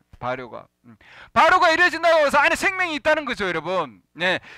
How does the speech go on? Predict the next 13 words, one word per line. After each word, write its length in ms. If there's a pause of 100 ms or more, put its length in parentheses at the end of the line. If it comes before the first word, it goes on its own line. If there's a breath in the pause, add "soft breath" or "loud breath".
생명이 480
있어서 460
이건 220
뭐예요? 280
계속 400
부풀어 340
오르는 200
거죠. 340 (380)
부풀어 340
오르는 180
거죠, 180
여러분. 420 (340)
예, 340